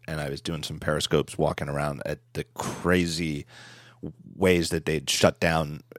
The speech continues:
e-, enormous major thoroughfares in Philly, which created this, it was awesome. It, but it's like you had these, like,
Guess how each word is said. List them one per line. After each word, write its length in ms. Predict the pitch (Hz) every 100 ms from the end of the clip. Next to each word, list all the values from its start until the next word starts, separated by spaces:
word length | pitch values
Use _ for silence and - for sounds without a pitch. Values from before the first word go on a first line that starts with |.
| -
e-, 60 | 85 - - - _
enormous 720 | 82 80 95 98 85 69 -
major 480 | - 90 92 85 78
thoroughfares 800 | - 90 87 76 73 65 - -
in 100 | -
Philly, 380 | - 87 69
which 300 | 67 - -
created 380 | - 87 82 78
this, 220 | 71 - -
it 100 | 82
was 180 | 69 -
awesome. 480 | 104 143 - 78 -
It, 160 | 71
but 200 | 92 85
it's 300 | - 85 73
like 160 | 95 82
you 120 | 87
had 180 | 87 90
these, 300 | 82 82 -
like, 320 | 87 76 -